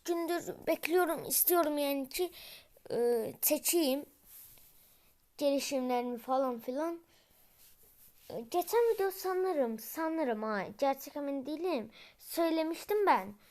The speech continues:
E, şimdi biri bana, ben ne bileyim, dinozor verdi, red panda verdi. Onları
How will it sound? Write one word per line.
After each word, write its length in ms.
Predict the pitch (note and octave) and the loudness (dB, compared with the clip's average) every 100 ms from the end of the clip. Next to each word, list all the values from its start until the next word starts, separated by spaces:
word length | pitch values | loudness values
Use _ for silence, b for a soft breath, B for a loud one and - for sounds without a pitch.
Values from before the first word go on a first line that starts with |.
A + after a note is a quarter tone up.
| b b b b - - | b b b b -20 -6
E, 280 | A3 A#3 A3+ - | -2 -2 -2 -8
şimdi 560 | - B3+ B3+ B3 A#3+ - _ _ - | -8 -6 -4 -4 -6 -12 _ _ -14
biri 420 | C4 C4+ F4+ E4+ | -4 6 6 8
bana, 280 | F4 E4 E4 | 6 6 2
ben 180 | D#4+ D#4 | 0 0
ne 120 | D4+ | -2
bileyim, 220 | D4 D4 B B - | -2 -6 B B -2
dinozor 440 | E4 E4 D4 E4 D4 | 2 2 4 4 4
verdi, 580 | C4 A3+ A#3+ B3+ D4+ B B C#4+ | 2 2 2 4 2 B B 4
red 140 | D#4 - | 4 4
panda 360 | D#4 D4 C4+ | -2 2 4
verdi. 460 | A3 G#3 G#3 A#3+ D#4+ | 4 2 0 4 6
Onları 520 | - D4+ C#4+ D#4 D#4+ | 6 6 6 6 4